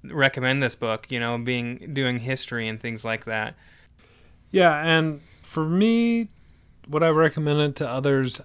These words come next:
Speaker 2: Absolutely. A hundred percent. Uh, I would maybe, I would maybe add the caveat of, like,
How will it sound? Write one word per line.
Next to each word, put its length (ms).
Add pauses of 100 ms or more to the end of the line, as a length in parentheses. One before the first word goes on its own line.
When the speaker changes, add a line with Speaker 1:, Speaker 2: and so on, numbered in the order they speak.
(140)
Speaker 2:
Absolutely. 920 (160)
A 100
hundred 260
percent. 560 (120)
Uh, 440
I 160
would 420 (760)
maybe, 760 (680)
I 120
would 140
maybe 380
add 400
the 340
caveat 640
of, 240
like, 520